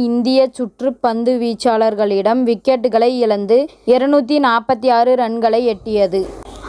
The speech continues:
அடுத்த இந்திய அணிக்கு ரோஹித் சர்மா, ஜெய்ஸ்வால் அதிரடி துவக்கம் அளித்தனர். அப்போது தான் அந்த விராட் கோலி ரசிகர் அத்துமீறி உள்ளே நுழைந்தார்.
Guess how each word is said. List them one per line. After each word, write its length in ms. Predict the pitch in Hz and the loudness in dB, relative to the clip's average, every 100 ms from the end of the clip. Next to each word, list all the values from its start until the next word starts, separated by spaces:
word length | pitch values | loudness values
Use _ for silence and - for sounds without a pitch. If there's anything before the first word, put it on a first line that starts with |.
| - | -2
அடுத்த 340 | 226 233 240 269 269 | 0 0 2 0 0
இந்திய 340 | 262 262 277 269 | -2 -2 2 2
அணிக்கு 380 | 240 220 180 254 | 0 -4 -2 2
ரோஹித் 420 | 247 247 254 262 - | 4 2 0 -4 -2
சர்மா, 340 | 240 208 214 240 | 0 0 0 0
ஜெய்ஸ்வால் 720 | 220 233 240 254 240 233 254 | 2 2 2 -2 0 2 2
அதிரடி 480 | 233 214 254 247 247 | 0 0 0 0 0
துவக்கம் 460 | 233 226 220 247 254 | 0 0 0 -2 -2
அளித்தனர். 640 | 233 214 214 214 208 208 190 _ _ _ _ - | 0 0 0 0 2 2 0 _ _ _ _ -6
அப்போது 600 | 208 208 - 262 240 208 240 | -4 -2 2 2 2 2 2
தான் 320 | 226 226 277 302 - 226 | 2 0 -2 -6 -6 -4
அந்த 240 | 226 240 262 262 | -2 0 2 2
விராட் 360 | 226 233 247 254 - | 2 2 2 -2 -2
கோலி 340 | 254 233 240 | 0 2 2
ரசிகர் 680 | 254 220 220 254 226 240 262 | 0 0 -2 -4 0 2 2
அத்துமீறி 720 | 254 202 - 262 254 233 233 | 0 -2 -6 -4 -2 0 0
உள்ளே 340 | 262 240 233 240 | -2 0 0 0
நுழைந்தார். 680 | 240 220 202 202 196 196 185 | 0 0 0 0 2 2 0